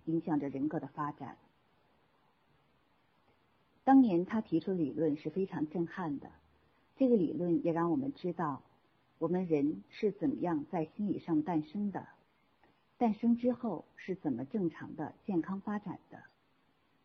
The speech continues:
马勒对婴儿的心理诞生的主题的发现，是精神分析界的一个里程碑式的发现。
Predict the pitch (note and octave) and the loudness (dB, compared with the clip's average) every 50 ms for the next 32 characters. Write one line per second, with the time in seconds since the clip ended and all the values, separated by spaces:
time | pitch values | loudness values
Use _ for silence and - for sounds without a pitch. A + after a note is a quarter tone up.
0 | _ _ _ _ _ _ _ _ _ _ _ _ _ _ _ _ _ _ - - | _ _ _ _ _ _ _ _ _ _ _ _ _ _ _ _ _ _ -2 0
1 | G#3 F#3+ F#3 F#3+ G#3+ A#3 A3 G3+ - G#3+ G3 G#3 A3 A#3+ A#3+ A3 E3+ D3+ D3 D3+ | 2 2 4 4 4 4 4 6 6 6 6 6 4 4 4 4 4 2 2 0
2 | C#3+ C#3 - - - A#3+ A#3 G3 D3 D3+ - G#3 F#3+ F3 E3+ - G#3+ G#3+ F#3+ F#3 | 0 -2 -2 0 2 4 4 4 2 2 0 0 -2 -2 -2 -2 -4 -2 0 0
3 | - - - - D#3+ C#3+ - - C#3 C#3+ D3 - F#3 F#3 F#3+ F#3 - - F#3+ D3 | -2 -2 -2 -4 -4 -4 -4 -6 -8 -6 -4 -4 -4 -4 -4 -4 -4 -2 -2 -2
4 | C3+ - - _ _ - - F3+ D#3 - - A3+ A#3 - F3+ D3+ C#3+ - G#3+ A3 | -2 -4 -8 _ _ -4 -4 -4 -2 0 0 0 2 2 0 0 0 0 -2 -2
5 | - F#3+ D3+ - - E3+ D#3 D3 C3+ B2+ C3+ C3+ - D#3 C#3 - - - E3+ C#3+ | -2 -4 -6 -2 -2 -2 0 0 -2 -4 -6 -4 -4 -4 -4 -4 -4 -2 -2 -2
6 | - - - D3+ C#3+ D3+ G#3 G#3 G#3 G3+ - - - - - D#3 C#3+ C#3+ - _ | -2 -4 -6 -6 -4 -2 -2 -2 -2 -4 -8 -10 -10 -10 -10 -8 -10 -10 -12 _
7 | - - D3+ C3 | -8 -8 -8 -8